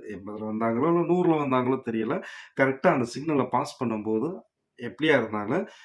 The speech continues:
எண்பதுக்கு கீழே ஒரு பாயிண்டாவது குறைச்சு தான் ஆகணும். So, எழுபத்தி ஒன்பது இல்ல எழுபத்தஞ்சு அந்த கிலோமீட்டர் ஸ்பீட்ல தான் அந்த வண்டி வந்திருக்குது. ஆனா இங்க இருந்து போன, அதாவது லெஃப்ட் எடுத்தாரு பாருங்க, நம்ம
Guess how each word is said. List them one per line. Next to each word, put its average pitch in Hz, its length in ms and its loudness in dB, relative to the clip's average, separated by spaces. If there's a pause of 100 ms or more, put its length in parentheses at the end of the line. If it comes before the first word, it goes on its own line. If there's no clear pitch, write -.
(260)
எண்பதுக்கு 143 720 4
கீழே 139 260 0
ஒரு 120 200 0
பாயிண்டாவது 135 580 4
குறைச்சு 113 300 -4
தான் 120 200 0
ஆகணும். 110 360 -4
So, 104 300 -18
எழுபத்தி 156 360 -2
ஒன்பது 117 320 -2
இல்ல 139 140 0
எழுபத்தஞ்சு 113 520 0
அந்த 98 260 -8
கிலோமீட்டர் 117 340 -4
ஸ்பீட்ல 110 340 -8
தான் 185 200 0 (280)
அந்த 131 340 0
வண்டி 120 220 2
வந்திருக்குது. 110 500 -2
ஆனா 127 120 -4 (100)
இங்க 170 300 -4
இருந்து 143 260 2
போன, 113 300 0 (360)
அதாவது 107 300 -8
லெஃப்ட் 139 260 0
எடுத்தாரு 117 340 2
பாருங்க, 107 280 -4 (500)
நம்ம 131 280 0